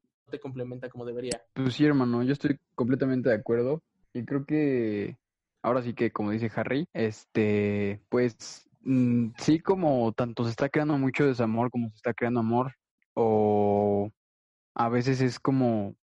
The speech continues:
Speaker 2: bueno, yo, yo estoy sintiendo, yo tengo una relación ahorita, y pues, no sé, era una relación que, es una relación que, que yo, este,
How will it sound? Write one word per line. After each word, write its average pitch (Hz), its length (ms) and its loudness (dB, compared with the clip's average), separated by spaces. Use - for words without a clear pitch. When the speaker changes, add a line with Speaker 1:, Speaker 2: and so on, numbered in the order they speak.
Speaker 2:
bueno, 139 200 2
yo, 170 400 2
yo 151 140 2
estoy 175 160 -2
sintiendo, 139 480 -2
yo 156 160 -2
tengo 165 180 -4
una 143 140 -2
relación 117 540 -8
ahorita, 107 440 -10
y 127 160 0
pues, 123 420 2
no 139 120 0
sé, 131 380 0
era 135 280 0
una 139 180 2
relación 113 400 -2
que, 113 500 0
es 185 220 2
una 190 160 2
relación 120 520 -6
que, 107 360 0
que 113 140 0
yo, 113 380 2
este, 110 460 -6